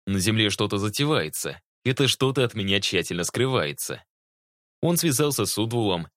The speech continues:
и прямо спросил его об инциденте с кораблём сервилий. «Это случайность, Георгий.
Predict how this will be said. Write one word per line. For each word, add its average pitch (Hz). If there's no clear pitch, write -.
и 113
прямо 156
спросил 113
его 95
об 90
инциденте 95
с 92
кораблём 87
сервилий. 98
«Это 87
случайность, 101
Георгий. 95